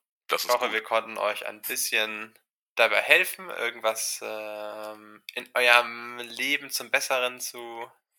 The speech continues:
Speaker 2: wenden oder ein paar Ideen geben.
Speaker 1: Ja, weil, wie wir gelernt haben in unserem amrep-Modell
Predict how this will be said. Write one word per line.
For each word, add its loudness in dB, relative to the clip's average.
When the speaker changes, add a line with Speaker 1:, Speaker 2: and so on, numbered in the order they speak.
Speaker 2:
wenden 0
oder 4
ein -8
paar 2
Ideen -2
geben. 2
Speaker 1:
Ja, 4
weil, 4
wie -2
wir 10
gelernt 8
haben 2
in -8
unserem 0
amrep-Modell 6